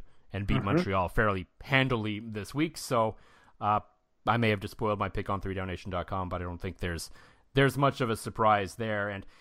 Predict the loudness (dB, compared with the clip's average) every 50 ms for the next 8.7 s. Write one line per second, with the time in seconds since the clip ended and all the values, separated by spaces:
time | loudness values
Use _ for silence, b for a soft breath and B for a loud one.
0 | b b -6 -4 -4 -4 0 4 6 6 6 6 2 0 -2 -4 -4 -4 -4 -4
1 | -4 -4 -6 -8 -12 -16 -20 _ _ _ _ 0 2 4 4 4 6 6 6 6
2 | 6 2 -2 -4 -4 -4 -4 -4 -4 -6 -6 -6 -8 -10 -10 -8 -6 -4 -4 -4
3 | -6 -8 -12 _ _ _ _ _ _ _ -8 -6 -6 -6 -4 0 0 0 0 0
4 | 0 0 0 0 -2 2 2 2 2 4 0 -2 -2 -2 -4 -4 -2 -2 0 0
5 | 0 0 -2 -4 -4 -2 -2 -2 -2 -2 -4 -4 0 2 4 4 4 4 2 2
6 | 2 0 0 0 -4 -12 b b b b b b b b b b -8 -2 2 4
7 | 4 4 4 4 2 0 -2 -2 0 0 0 0 4 4 6 8 8 6 6 4
8 | 2 2 2 2 4 4 4 6 6 4 2 0 -2